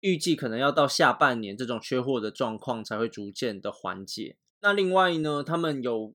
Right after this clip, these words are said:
生产雷射设备啊和半导体设备，出货状况也是非常的好。那去年研发的半导体晶圆研磨机，应该是C M P吧，那已经出货了。封装切割机预计最快今年四，第四季可以出货。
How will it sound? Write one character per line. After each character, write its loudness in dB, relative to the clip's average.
生 4
产 0
雷 0
射 2
设 2
备 2
啊 4
和 -2
半 4
导 0
体 -10
设 -4
备， -6
出 4
货 8
状 2
况 0
也 -8
是 0
非 2
常 -2
的 -2
好。 -8
那 2
去 0
年 0
研 0
发 4
的 0
半 6
导 8
体 -4
晶 -4
圆 -2
研 -4
磨 -6
机， -8
应 -8
该 2
是 -2
C -2
M -4
P -8
吧， -8
那 4
已 -4
经 2
出 0
货 2
了。 -8
封 4
装 6
切 4
割 4
机 0
预 0
计 -2
最 0
快 0
今 -4
年 -4
四， -4
第 0
四 0
季 -4
可 -4
以 -4
出 -6
货。 -4